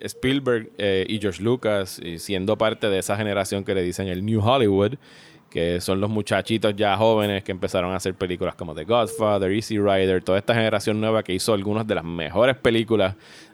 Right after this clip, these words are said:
del siglo pasado, pues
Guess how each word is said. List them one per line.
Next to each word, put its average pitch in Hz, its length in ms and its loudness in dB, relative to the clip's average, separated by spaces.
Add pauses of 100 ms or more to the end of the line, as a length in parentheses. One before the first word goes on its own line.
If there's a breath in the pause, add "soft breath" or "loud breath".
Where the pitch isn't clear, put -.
del 95 640 0
siglo 107 360 -2
pasado, 117 560 2 (520 loud breath)
pues 107 320 -2